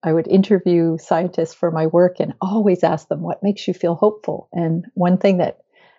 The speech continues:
was true was they always had lots of examples, but that wasn't what was being published in their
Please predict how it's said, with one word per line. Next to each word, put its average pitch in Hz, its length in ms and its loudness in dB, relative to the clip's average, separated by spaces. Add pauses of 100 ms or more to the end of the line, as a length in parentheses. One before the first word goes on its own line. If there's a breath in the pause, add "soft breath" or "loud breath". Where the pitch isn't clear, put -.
(200 soft breath)
was 170 220 2
true 269 320 2
was 170 240 2
they 180 220 0
always 208 360 4
had 170 220 -4
lots 185 300 -8
of 196 100 -4
examples, 175 720 -6 (320 soft breath)
but 180 140 -2
that 196 200 -2
wasn't 196 300 0
what 180 180 -8
was 175 200 -12
being 165 240 -6
published 170 440 -6
in 165 140 -4
their 160 380 -6